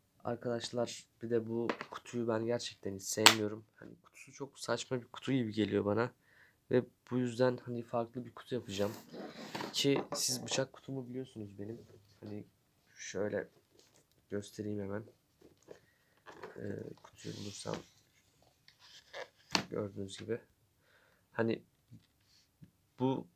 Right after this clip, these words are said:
bıçaklar normalde böyle bir kutuda olmaz. Yani böyle bir kutuda olmaz dediğim hani,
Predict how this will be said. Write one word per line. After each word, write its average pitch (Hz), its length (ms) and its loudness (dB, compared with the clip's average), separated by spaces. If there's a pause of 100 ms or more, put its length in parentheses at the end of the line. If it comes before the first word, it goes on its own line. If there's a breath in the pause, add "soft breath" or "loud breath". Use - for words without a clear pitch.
(240)
bıçaklar 120 580 2
normalde 107 600 2 (280)
böyle 104 280 4
bir - 140 -16
kutuda 110 380 0
olmaz. 120 680 0
Yani 110 220 2
böyle 117 200 4
bir 117 80 -6
kutuda - 240 -2
olmaz 127 360 2
dediğim 135 340 0
hani, 131 300 -2